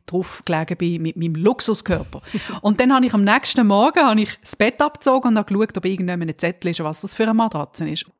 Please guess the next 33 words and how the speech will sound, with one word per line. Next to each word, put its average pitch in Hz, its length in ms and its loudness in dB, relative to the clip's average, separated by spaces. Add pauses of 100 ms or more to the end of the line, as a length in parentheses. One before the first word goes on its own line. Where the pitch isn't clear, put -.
(160)
Die 220 140 4
muss 220 440 4
ich 262 140 0
haben, 214 280 2
die 190 140 -6
ist - 160 -6 (260)
perfekt. - 840 -6 (520)
Natürlich 214 280 0
sofort 214 420 0
in 202 100 0
das 185 140 -2
Möbelhaus, 240 640 0
Matratze 220 580 0
geholt 226 500 0 (120)
und, - 160 -8
also 175 160 -6
ich 202 220 -4
bin 175 180 0
null 208 220 0
beraten 180 460 -4
worden, 180 200 -4
weil 175 80 -4
ich 175 80 -10
bin 180 100 -2
dort 170 120 -2
einfach 180 200 -4
reinmarschiert 247 480 2
und 202 60 -2
gesagt, 180 300 0
«Ich 208 220 -4
will 202 320 0
die 196 100 -8
Matratze.» 160 560 -10